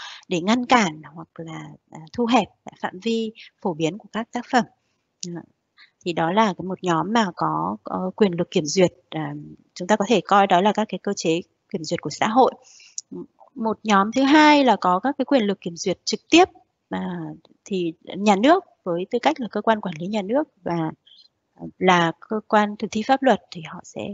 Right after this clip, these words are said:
nhà nước có các, các cái cơ quan nhà nước họ có thể có các cái quyền lực kiểm duyệt trực tiếp và được quy định, à, bởi luật hoặc là, à, bởi các cái cơ chế khác nhau. Nhưng mà càng ngày thì chúng ta thấy là với sự lớn mạnh của, ờ, khu vực doanh nghiệp thì, ờ, doanh nghiệp họ cũng có nhu cầu kiểm duyệt,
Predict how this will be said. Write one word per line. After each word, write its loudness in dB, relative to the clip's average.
nhà -2
nước -6
có -8
các, -4
các 2
cái -6
cơ 0
quan 2
nhà -6
nước -6
họ -4
có -10
thể 0
có -4
các -2
cái -20
quyền 4
lực -6
kiểm -10
duyệt -14
trực -16
tiếp 0
và -8
được -8
quy -2
định, 0
à, -10
bởi -4
luật 2
hoặc -16
là, -6
à, -12
bởi -10
các -8
cái -10
cơ 2
chế 2
khác 2
nhau. 4
Nhưng 0
mà 6
càng 4
ngày 2
thì -6
chúng -10
ta -2
thấy 0
là 0
với -4
sự -8
lớn -2
mạnh 0
của, -6
ờ, -10
khu -8
vực -2
doanh -2
nghiệp 6
thì, -2
ờ, -4
doanh 2
nghiệp 6
họ -4
cũng -16
có -8
nhu -4
cầu 0
kiểm -8
duyệt, -6